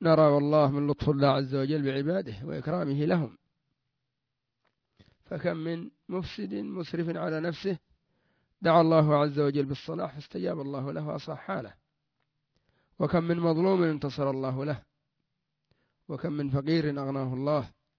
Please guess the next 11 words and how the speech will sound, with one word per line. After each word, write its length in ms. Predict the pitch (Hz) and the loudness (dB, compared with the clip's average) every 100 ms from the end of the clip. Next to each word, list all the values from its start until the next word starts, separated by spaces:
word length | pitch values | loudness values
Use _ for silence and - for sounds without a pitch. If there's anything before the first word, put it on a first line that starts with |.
| _ _ _ _ _ _ - | _ _ _ _ _ _ -10
وكم 240 | 147 156 | -4 -4
من 180 | 147 139 | -4 -4
مريض 340 | 139 170 147 | -2 -2 -4
شفاه 380 | 139 147 151 139 | -6 -6 -4 -2
الله. 380 | 135 156 160 - _ _ _ _ _ _ _ _ _ _ _ _ _ _ _ _ _ _ _ _ _ _ _ _ _ _ _ | 0 4 4 2 _ _ _ _ _ _ _ _ _ _ _ _ _ _ _ _ _ _ _ _ _ _ _ _ _ _ _
والدعاء 540 | 151 160 147 160 185 156 | 2 4 6 8 8 8
هو 140 | 147 | 8
العبادة، 640 | 139 143 170 165 139 - _ _ _ _ _ _ _ _ _ _ _ _ _ _ _ | 6 4 6 6 2 -4 _ _ _ _ _ _ _ _ _ _ _ _ _ _ _
والدعاء 420 | 139 131 147 151 | -6 2 6 6
منزلته 680 | 147 139 143 135 139 135 135 | 6 4 4 4 4 4 4
رفيعة، 440 | 123 147 120 85 | 4 2 0 -4